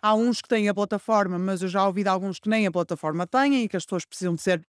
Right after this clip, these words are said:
carregadas quando, quando vão nesses aviões. Portanto, ainda há alguns problemas, mas pronto, o avião, à partida, uma companhia das, da maioria, está bem, eh, adaptado.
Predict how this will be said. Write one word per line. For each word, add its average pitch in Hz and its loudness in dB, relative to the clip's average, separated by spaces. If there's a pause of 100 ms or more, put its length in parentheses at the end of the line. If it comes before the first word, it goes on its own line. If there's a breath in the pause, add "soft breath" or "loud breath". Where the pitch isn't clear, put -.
(140)
carregadas 202 -2
quando, 165 -4
quando 156 -2
vão 165 0
nesses 170 -4
aviões. 196 0
Portanto, 175 -6 (120)
ainda 196 2
há - 4
alguns 175 0
problemas, 277 2
mas 240 -2
pronto, 165 -4
o 214 2
avião, 247 0 (300)
à 226 0
partida, 254 2
uma 220 2
companhia 202 2 (220)
das, 170 -2
da 196 -2
maioria, 196 2 (260 soft breath)
está 208 0
bem, 220 0
eh, 170 -4
adaptado. 175 -4